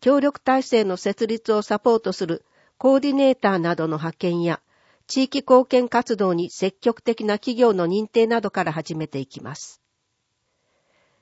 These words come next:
次に、平和文化の振興です。これは市民一人一人が幸せに暮らすために大切となるものへの思いを共有し、自分にできることを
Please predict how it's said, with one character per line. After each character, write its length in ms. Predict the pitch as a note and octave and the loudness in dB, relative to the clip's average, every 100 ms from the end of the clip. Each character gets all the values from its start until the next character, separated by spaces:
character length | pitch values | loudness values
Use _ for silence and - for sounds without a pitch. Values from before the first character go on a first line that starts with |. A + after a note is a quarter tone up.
| _ | _
次 260 | - A3 B3+ | -6 0 0
に、 240 | A3 F3 - _ _ _ | 2 -2 -4 _ _ _
平 240 | A#3 C#4 | 2 4
和 120 | C#4+ | 4
文 200 | C4 C4+ | 2 0
化 140 | B3 F#3 | 0 -2
の 100 | D3 | -4
振 240 | - D#3+ | -6 -6
興 160 | - C#3 | -6 -6
で 140 | C#3+ | -8
す。 200 | - - _ _ _ _ _ _ _ _ _ _ | -10 -18 _ _ _ _ _ _ _ _ _ _
こ 140 | - A3+ | -2 2
れ 100 | A3 | 4
は 220 | G#3+ A3 _ - | 4 0 _ -14
市 220 | - C#4 | -4 0
民 260 | C#4 G#3+ | 0 0
一 260 | F3+ - B3 | -4 0 2
人 120 | B3 | 2
一 200 | A3 - | -2 0
人 160 | A#3 G3 | 0 2
が 160 | D3+ - _ | -2 -6 _
幸 460 | - A3 B3+ C4 | -2 2 4 2
せ 140 | C#4 B3+ | 0 0
に 120 | B3+ | -2
暮 180 | - B3 | 0 0
ら 80 | C4 | 0
す 140 | - | -2
た 120 | A#3+ | 0
め 120 | A#3+ | 2
に 220 | G#3+ G3 G#3+ _ _ _ | 2 0 -4 _ _ _
大 200 | A#3 B3 | -2 -2
切 240 | - C4 | -2 -4
と 180 | - A#3+ | 0 -2
な 140 | A#3+ | 0
る 80 | A#3 | 0
も 140 | G3 G3 | -2 -2
の 140 | G3+ | 0
へ 80 | G3 | 0
の 120 | E3+ | -2
思 220 | D#3+ F#3+ | -2 -2
い 80 | G3 | 0
を 140 | F#3 | -2
共 240 | D#3+ F3 F3 | -2 -2 -2
有 200 | F3 E3+ | -2 -2
し、 300 | - D#3+ - _ _ _ _ _ _ - | -4 -8 -10 _ _ _ _ _ _ -10
自 140 | F3+ | -6
分 180 | G3+ C4+ | 0 0
に 140 | C4 A#3 | 0 0
で 100 | B3 | 0
き 160 | C4 | -2
る 80 | G#3 | -4
こ 160 | - A3 | -2 0
と 160 | G#3+ | 0
を 180 | F#3+ F#3 | 2 -2